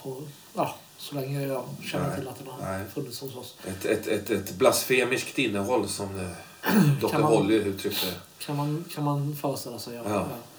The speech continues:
Speaker 2: Så, eh, var vänlig och ta fram akt två. Läs, eh, första stycket här.
Speaker 1: Gör Trevor det här?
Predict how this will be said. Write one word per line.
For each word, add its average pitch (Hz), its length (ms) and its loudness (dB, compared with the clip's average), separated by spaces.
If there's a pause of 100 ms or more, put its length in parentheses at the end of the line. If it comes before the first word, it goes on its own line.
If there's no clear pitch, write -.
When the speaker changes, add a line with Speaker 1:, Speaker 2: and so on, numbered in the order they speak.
(240)
Speaker 2:
Så, 143 380 10
eh, 135 60 6
var 139 260 8
vänlig 160 260 8
och 151 60 6
ta 147 80 2
fram 147 260 8
akt - 320 2
två. - 300 2 (180)
Läs, 127 380 6
eh, 117 220 6
första 113 280 -2
stycket 87 280 -6
här. - 140 -10 (2250)
Speaker 1:
Gör 151 520 8
Trevor 120 260 -4
det 120 60 -8
här? 120 220 -10